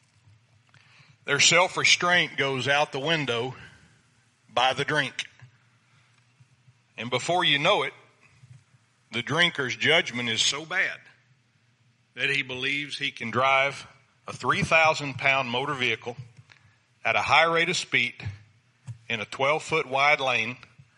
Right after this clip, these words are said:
without endangering the public. And now Ben-Hadad has decided that he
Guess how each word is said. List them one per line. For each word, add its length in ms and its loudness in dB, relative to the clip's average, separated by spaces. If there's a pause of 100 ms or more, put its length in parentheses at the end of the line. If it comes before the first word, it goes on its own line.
(360)
without 360 4
endangering 600 -2
the 60 -6
public. 460 -8 (2250)
And 120 -2
now 200 4
Ben-Hadad 680 0
has 220 -2
decided 720 -2 (760)
that 100 -12
he 600 2